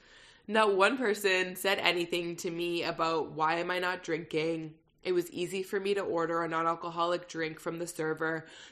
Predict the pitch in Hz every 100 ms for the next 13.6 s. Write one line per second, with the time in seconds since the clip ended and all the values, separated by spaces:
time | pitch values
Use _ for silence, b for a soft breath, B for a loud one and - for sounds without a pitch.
0 | B 202 196 175 175 175 165 190 196 202
1 | 202 190 160 165 170 170 170 165 160 170
2 | 160 160 - - _ _ _ - 160 170
3 | - 208 180 165 202 202 240 185 175 175
4 | 170 170 170 175 165 165 160 180 185 196
5 | 247 262 254 240 240 - 190 180 180 -
6 | 160 147 151 180 196 240 - - B B
7 | B 220 220 - 220 233 233 196 180 165
8 | 151 156 156 - 175 170 170 160 156 170
9 | 185 170 160 156 175 160 - - 156 143
10 | 147 196 196 220 208 196 202 185 196 196
11 | 190 180 175 175 B B B B B -
12 | 214 220 220 220 - 175 175 - 175 165
13 | 156 64 - 82 -